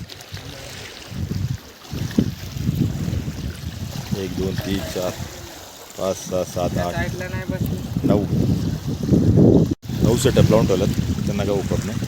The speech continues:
Speaker 1: आपल्याला एक वाडीच झालं उपत. थोडा, थोडा ट्राय करू. तिकडे बोलतात पकडून देत नाही. कॉर्नरला ब-,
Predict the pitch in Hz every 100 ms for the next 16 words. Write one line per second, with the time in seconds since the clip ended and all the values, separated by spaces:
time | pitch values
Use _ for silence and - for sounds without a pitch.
0 | - - - - 104 104 - 107 104 101
1 | 101 98 95 90 120 - - - - -
2 | - - - 87 95 95 95 95 98 95
3 | 104 - - - - - - 98 104 107
4 | 107 107 95 104 117 107 - - - 98
5 | 110 110 101 110 113 - - - - -
6 | - - - - - - - - - 110
7 | 113 120 120 110 113